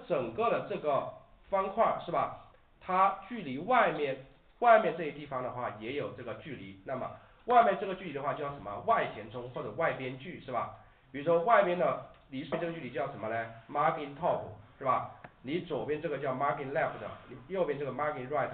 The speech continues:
下面叫 margin bottom，是吧？好，那么我们为什么要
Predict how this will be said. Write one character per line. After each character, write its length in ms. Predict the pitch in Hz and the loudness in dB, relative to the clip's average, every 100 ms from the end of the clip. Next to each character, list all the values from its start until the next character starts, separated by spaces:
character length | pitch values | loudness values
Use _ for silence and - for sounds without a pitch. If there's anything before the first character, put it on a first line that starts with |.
| 95 | -8
下 220 | - 175 | -6 -6
面 80 | 143 | -4
叫 100 | 131 | -6
margin 380 | 123 143 151 131 | -4 -4 -4 -4
bottom， 280 | 147 147 147 - - | -4 -4 -6 -10 -14
是 60 | 151 | -2
吧？ 200 | 131 - - - _ _ | -2 -2 -8 -20 _ _
好， 320 | 127 131 - - - - | -2 -2 -6 -18 -20 -4
那 120 | 277 | 4
么 140 | 254 | 6
我 160 | 208 160 | 6 2
们 180 | 180 226 | 2 2
为 180 | 302 - | 2 2
什 120 | 139 | -2
么 80 | 151 | -2
要 240 | - - | -2 -4